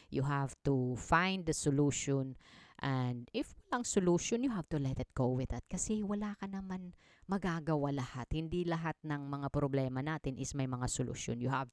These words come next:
to just let it go with it. And at least may natututunan ka sa mga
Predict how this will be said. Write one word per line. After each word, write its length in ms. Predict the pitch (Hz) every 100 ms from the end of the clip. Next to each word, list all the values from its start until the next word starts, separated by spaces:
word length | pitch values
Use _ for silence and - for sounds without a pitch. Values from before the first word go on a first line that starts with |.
| -
to 240 | 139 127 117
just 240 | - - 143
let 160 | 175
it 80 | 147
go 160 | 131 127
with 160 | 120
it. 160 | 131 127 147
And 240 | 139 131 - - - - - -
at 160 | -
least 240 | 156 147 156
may 320 | 147 139 135
natututunan 800 | 131 143 165 160 156 139 131 127
ka 240 | - 123
sa 160 | 113 -
mga 560 | 131 127 127 120 117